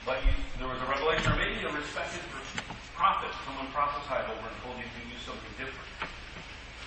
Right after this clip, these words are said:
Okay? This actually happened to Paul. It happened a number of times in Scripture. Let me just read this. I'm trying to do this quickly.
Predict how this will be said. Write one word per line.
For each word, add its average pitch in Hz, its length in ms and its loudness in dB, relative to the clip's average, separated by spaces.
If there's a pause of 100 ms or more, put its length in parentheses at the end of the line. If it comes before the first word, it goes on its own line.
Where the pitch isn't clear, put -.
(280)
Okay? 127 140 -2 (180)
This - 140 -4
actually - 400 0
happened 160 400 2
to 120 80 -6 (160)
Paul. - 320 4 (600)
It - 80 -4
happened 165 400 2
a 127 40 -4
number 131 240 -2
of - 60 -6 (100)
times 117 160 -2
in 104 80 -10 (120)
Scripture. - 340 -6 (420)
Let 127 80 -10
me 156 100 -8
just 147 200 -8
read 147 180 -4
this. 98 200 -4 (180)
I'm - 160 -10
trying - 160 -4
to 110 100 -8
do 110 140 -8
this 104 180 -10
quickly. - 280 -10